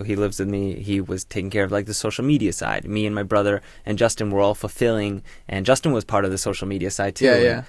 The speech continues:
Speaker 2: I was gonna say we did a lot of, uh, work at my house with the videos and the dogs. Remember? I
Speaker 1: Yep,
Speaker 2: just sent you them
Speaker 1: yep.
Speaker 2: a couple days ago too. I found them.
Speaker 1: It was just fun, you know, and, uh, and it was an online hustle that was different from the one I was doing before 'cause I was dealing with boring furniture. Now I'm dealing with animals, and we had,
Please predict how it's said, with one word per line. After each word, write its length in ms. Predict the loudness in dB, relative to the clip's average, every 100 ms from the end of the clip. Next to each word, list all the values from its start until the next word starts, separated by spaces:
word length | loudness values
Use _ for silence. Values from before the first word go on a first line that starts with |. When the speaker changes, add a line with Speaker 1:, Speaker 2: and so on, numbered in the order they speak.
| -6
Speaker 2:
I 40 |
was 100 | -4
gonna 100 | -2
say 160 | 2 2
we 80 |
did 120 | 2 2
a 40 |
lot 160 | 2 0
of, 160 | -4 -8 -20 -20 -18
uh, 200 | -10 -6 -2
work 200 | 0 0
at 80 | 0
my 140 | 0
house 300 | 0 -2 -4
with 140 | -8
the 60 | -4
videos 420 | 0 2 2 2
and 80 | -2
the 60 | 0
dogs. 320 | 0 0 0
Remember? 240 | 4 6 6
I 60 | 6
Speaker 1:
Yep, 80 | 6
Speaker 2:
just 80 |
sent 120 | 6 4
you 40 |
them 100 | 4
Speaker 1:
yep. 60 | 4
Speaker 2:
a 20 |
couple 140 | 4 6
days 160 | 6
ago 120 | 6
too. 160 | 0 -2
I 80 | -2
found 280 | 2 2 2
them. 200 | -4 -6 0
Speaker 1:
It 80 | 4
was 140 | 4 4
just 160 | -2
fun, 340 | 0 0 0 -6 -6
you 100 | -2
know, 180 | 2 2
and, 140 | 2
uh, 280 | 4 2 0 -6 -16 -8
and 160 | 0 2
it 40 |
was 180 | 2 4
an 60 | 4
online 340 | 4 4 2
hustle 280 | 2 2 2
that 120 | 2
was 120 | 2 2
different 380 | 0 0 -6
from 160 | -6 -4
the 60 | -2
one 120 | 0
I 40 |
was 100 | 0
doing 220 | 0 -2 -4
before 300 | -2 0 0
'cause 100 | 0
I 60 | -2
was 100 | 0
dealing 220 | -2 -2
with 140 | -2
boring 280 | -2 -2 -2
furniture. 460 | -2 -2 -4 -6 -2
Now 140 | 0
I'm 100 | 0
dealing 220 | -2 -2
with 100 | -2
animals, 400 | 0 0 -2 -4
and 100 | -4
we 100 | -4
had, 120 | -4